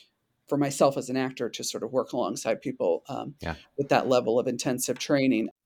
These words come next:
Speaker 2: Well, let's, let's get into some of that. Let's get into some of the Longwood specific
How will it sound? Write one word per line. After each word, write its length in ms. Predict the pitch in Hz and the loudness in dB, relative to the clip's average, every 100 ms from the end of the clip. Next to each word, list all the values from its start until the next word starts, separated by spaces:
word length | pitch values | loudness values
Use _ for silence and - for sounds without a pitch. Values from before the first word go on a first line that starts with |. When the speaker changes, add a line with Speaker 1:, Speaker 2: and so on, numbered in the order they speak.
| _ | _
Speaker 2:
Well, 120 | 131 | 2
let's, 240 | 156 190 - | 4 4 2
let's 160 | 214 | 0
get 140 | - 220 | 4 4
into 160 | 233 | 4
some 160 | 202 110 | 2 0
of 60 | 82 | 0
that. 100 | 78 | -4
Let's 140 | - | 0
get 80 | 180 | 2
into 140 | 175 | 2
some 180 | - 143 | 4 4
of 60 | 110 | 6
the 220 | 107 - | 4 2
Longwood 420 | 110 110 107 101 95 | 0 0 2 0 0
specific 480 | - 98 92 90 | -2 -2 0 -2